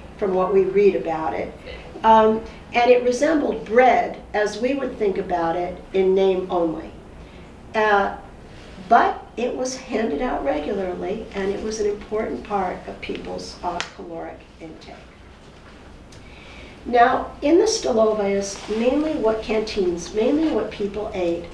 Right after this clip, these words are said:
uh, especially in nineteen forty-two and nineteen forty-three, was food was cooked in massive kettles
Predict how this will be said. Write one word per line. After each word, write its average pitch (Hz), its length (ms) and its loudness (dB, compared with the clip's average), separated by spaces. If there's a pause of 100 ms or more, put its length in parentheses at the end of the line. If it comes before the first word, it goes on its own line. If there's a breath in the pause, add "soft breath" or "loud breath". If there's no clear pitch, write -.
(140)
uh, 180 60 -6
especially 254 600 -4
in 190 160 -4
nineteen 190 380 -6
forty-two 180 520 -6
and 175 120 -4
nineteen - 380 -8 (100)
forty-three, - 680 0 (800 loud breath)
was 214 360 2 (260)
food 302 180 -2
was - 140 0
cooked - 280 -4
in 202 220 4
massive 190 480 -2
kettles 240 580 -2